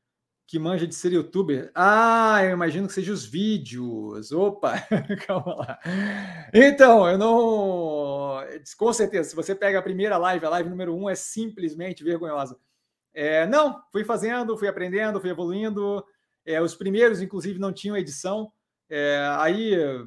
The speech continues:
baixei um programinha tranquilo de edição, aprendi a usar rapidinho, comecei a fazer edição,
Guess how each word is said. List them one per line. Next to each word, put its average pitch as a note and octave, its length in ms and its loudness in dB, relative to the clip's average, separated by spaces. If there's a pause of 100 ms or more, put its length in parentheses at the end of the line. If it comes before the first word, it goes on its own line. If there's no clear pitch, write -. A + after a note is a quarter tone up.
(380)
baixei E3+ 480 -2
um G#3+ 80 -2
programinha F3 560 -4
tranquilo F3 460 -6
de D#3 80 -8
edição, A3+ 800 -6
aprendi F3 420 -4
a G3 60 2
usar E3 240 -2
rapidinho, G3+ 680 -4
comecei F#3 360 -4
a F#3+ 40 -2
fazer E3+ 180 -2
edição, A#3 580 -4